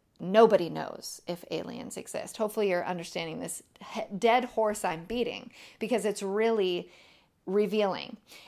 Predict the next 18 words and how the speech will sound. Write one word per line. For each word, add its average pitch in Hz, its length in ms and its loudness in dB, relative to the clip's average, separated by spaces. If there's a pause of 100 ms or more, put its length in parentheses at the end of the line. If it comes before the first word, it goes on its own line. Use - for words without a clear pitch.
And 226 100 4
what's 269 140 4
funny, 285 340 6
so 254 200 4
this 247 200 4
was 277 120 2
on 247 180 2
Sunday 226 400 2
afternoon, 208 720 -2
um, 175 440 -2
that 190 180 4
I 180 60 6
had 185 240 0
this 220 180 -2
interview, 170 500 0
and 190 300 -2
at 185 240 0
church 233 580 0